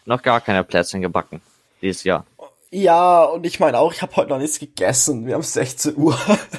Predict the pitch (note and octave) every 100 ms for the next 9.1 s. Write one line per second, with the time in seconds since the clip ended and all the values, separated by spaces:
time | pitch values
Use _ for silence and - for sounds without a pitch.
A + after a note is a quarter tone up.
0 | - - - - - - _ - E2 E2+
1 | G2 G2 G#2+ A2 B2+ - A2 - G2 F#2+
2 | - - - - _ - E2+ C#2+ D#2+ -
3 | - C3 B2+ A2+ G#2+ C3 B2+ B2 A2+ -
4 | - - - _ _ _ - A2 C3 D3
5 | D3 B2+ C3 C3+ B2+ C3 B2 A#2+ - _
6 | _ - - _ - B2 G#2+ D#2 - -
7 | - F#2 - G2 - G#2+ A#2+ _ _ _
8 | _ _ - - - - C3 C3 B2+ B2+